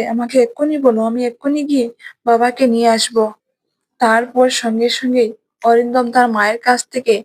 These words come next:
সেই আশ্রমের ঠিকানা নিয়ে সেই আশ্রমে পৌঁছালেন। আশ্রমে পৌঁছানোর পর তিনি দেখলেন তার বাবা একটা খাটের মধ্যে শুয়ে আছেন। তিনি তখন ধীরে ধীরে কম্পিত কণ্ঠে বললেন,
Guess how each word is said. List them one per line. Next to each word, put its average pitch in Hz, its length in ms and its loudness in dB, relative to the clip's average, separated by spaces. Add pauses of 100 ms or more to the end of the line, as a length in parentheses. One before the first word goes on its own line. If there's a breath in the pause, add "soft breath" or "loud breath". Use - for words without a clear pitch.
(440 loud breath)
সেই 262 340 2
আশ্রমের 247 540 0
ঠিকানা 233 400 0
নিয়ে 226 220 -6 (240)
সেই 262 280 2
আশ্রমে 214 420 0
পৌঁছালেন। 214 560 0 (640 loud breath)
আশ্রমে 240 520 -2
পৌঁছানোর 247 480 2
পর 233 280 2 (600 soft breath)
তিনি 247 180 0
দেখলেন 220 480 0 (680)
তার 226 180 2
বাবা 226 320 0 (300)
একটা 233 240 -6
খাটের 233 400 -2
মধ্যে 226 320 -2 (100)
শুয়ে 233 300 0
আছেন। 214 340 -4 (760 loud breath)
তিনি 240 240 0
তখন 233 360 2
ধীরে 226 220 2
ধীরে 226 260 0 (480 soft breath)
কম্পিত 233 440 -2
কণ্ঠে 226 420 0
বললেন, 226 400 0